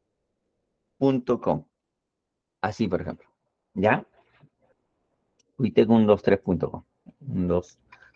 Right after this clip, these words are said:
tres punto com. Listo. Así. Quiero armar este correo para todos mis, para todos los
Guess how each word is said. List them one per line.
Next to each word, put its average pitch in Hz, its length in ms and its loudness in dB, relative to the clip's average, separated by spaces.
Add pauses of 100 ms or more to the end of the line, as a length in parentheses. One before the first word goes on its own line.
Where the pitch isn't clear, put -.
(100)
tres - 120 -8
punto 76 280 -6
com. - 80 -18 (180)
Listo. 87 260 -2 (280)
Así. - 280 -4 (760)
Quiero 165 220 12
armar 160 440 8
este 139 260 4
correo 113 440 6 (680)
para 92 180 0
todos 117 220 6
mis, - 480 -2 (840)
para 98 180 0
todos 113 280 8
los - 520 -2